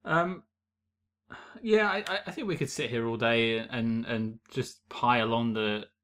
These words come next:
the good credits and, and, and the compliments towards Diana Rigg, and I think she did a fantastic job just in the performance, let alone just what was written for her. I think she, she brought a lot of gravitas to the role,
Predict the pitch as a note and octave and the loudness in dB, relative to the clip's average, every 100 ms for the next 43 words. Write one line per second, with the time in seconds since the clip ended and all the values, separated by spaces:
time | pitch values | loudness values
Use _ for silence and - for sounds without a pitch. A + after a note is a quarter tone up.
0 | _ C3+ A2 C3+ B2+ - - C3 B2 - | _ -8 0 2 2 0 -2 0 0 -4
1 | B2 A#2 A#2+ B2 B2 A2+ - C3+ A#2 A#2+ | -6 -4 -2 -4 -4 -4 -2 -2 -2 -4
2 | A2+ B2 A2 A2 G#2 A2+ A2 G#2+ A2 G#2 | -6 -2 0 0 0 -2 0 0 0 0
3 | A#2+ A#2 C3+ G#2+ - A2 G#2 G2 F#2 - | -2 -2 -4 -6 -6 -2 -2 -2 -4 -10
4 | _ _ _ _ C#3+ A#2+ B2+ A#2+ B2+ G#2+ | _ _ _ _ 0 2 0 0 -2 0
5 | C3 - A#2 - - C#3+ G2 - - - | -2 -2 -4 -2 2 2 2 -6 -20 -12
6 | A#2+ B2 A#2+ A#2+ A#2 A2 - A2 G2 G2 | -4 0 2 4 2 -2 -4 -6 -4 -4
7 | C3+ B2+ - F#2 F#2+ - G#2+ G#2 - - | -4 -6 -8 -6 -6 -4 -8 -8 -16 -6
8 | A#2+ G#2 _ - - D3 B2+ B2 A2+ G#2 | -4 -4 _ -12 -4 -2 0 -2 0 0
9 | A2 G#2+ G#2+ A#2 G#2+ G#2 G2+ - G2 F#2 | -2 -2 -2 -2 -2 -6 -12 -10 -8 -4
10 | G2 F2+ F2 | -2 -4 -8